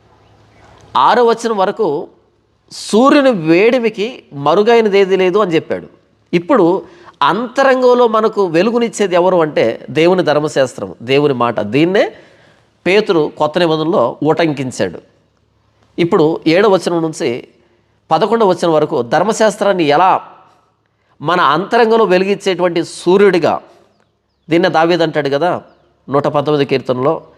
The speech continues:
"నీ వాక్యము నా పాదములకు దీపము" అని అంటాడు కదా, "నీ వాక్యము నా పాదములకు దీపం" అంటాడు కదా. అలా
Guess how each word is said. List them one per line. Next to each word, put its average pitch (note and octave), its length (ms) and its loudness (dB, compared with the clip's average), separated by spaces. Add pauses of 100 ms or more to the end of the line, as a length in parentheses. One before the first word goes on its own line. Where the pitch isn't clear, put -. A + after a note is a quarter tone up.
(160)
"నీ D#3 160 2
వాక్యము F3 840 0
నా D3+ 160 0
పాదములకు D#3 680 -2
దీపము" C#3 680 -4 (100)
అని C3+ 120 -2
అంటాడు A#2 260 -4
కదా, D3 200 -4 (520)
"నీ C#3+ 160 2
వాక్యము F3 560 0
నా E3 140 -2
పాదములకు C#3+ 480 -2
దీపం" C3+ 280 -8
అంటాడు A2 260 -6
కదా. - 140 -6
అలా D#3 300 2